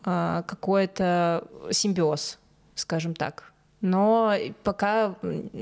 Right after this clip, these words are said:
ну, вообще не могу себе представить, вот, вот как это может быть, как отделить одно от другого, нужно ли отделять,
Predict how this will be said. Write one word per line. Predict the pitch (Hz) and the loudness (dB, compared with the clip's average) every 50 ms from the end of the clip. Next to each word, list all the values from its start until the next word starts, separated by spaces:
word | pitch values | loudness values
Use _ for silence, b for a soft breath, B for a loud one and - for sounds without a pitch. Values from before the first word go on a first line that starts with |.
| 208 - | -4 0
ну, | 202 202 185 165 - | 0 0 0 0 -2
вообще | 185 - - 220 214 | -2 0 0 0 0
не | 202 | 0
могу | 190 180 185 190 | 0 2 2 0
себе | - - - | 0 0 -2
представить, | - 180 - - - 170 156 156 175 - - - - | -4 -4 -4 -4 -2 -2 -2 -2 -2 -6 -8 -6 -4
вот, | - 165 170 - - - - | -4 -4 -4 -6 -8 -8 -8
вот | 175 - - - _ - | -8 -8 -10 -16 _ -4
как | - 180 175 - - - - - - - - - - - _ | -4 -4 -4 -6 -10 -18 -20 -18 -18 -20 -16 -16 -16 -10 _
это | - 190 170 165 | -6 -4 -2 -2
может | 165 165 165 165 180 175 | 0 0 0 0 0 0
быть, | 170 180 196 247 - - - - | 0 0 -2 0 -2 -4 -6 -4
как | - 170 175 180 180 - - | -4 -2 -2 -2 -4 -4 -6
отделить | 185 - 180 175 170 170 160 180 180 170 185 175 - - | -6 -4 -2 -2 -2 -2 -2 -2 0 0 -2 -2 -2 -2
одно | 180 170 175 175 170 | -2 -2 -2 -2 -2
от | 170 | -2
другого, | 165 175 175 170 180 202 214 202 | -4 -4 -2 -2 0 0 0 0
нужно | 185 185 180 175 190 185 180 170 | 0 0 0 0 0 -2 0 0
ли | 175 170 170 | 0 0 0
отделять, | 170 - - 180 170 165 - 190 175 175 170 170 170 180 185 - - - | 0 0 -2 -4 -4 -4 -2 -2 0 2 2 2 0 0 -2 -4 -8 -10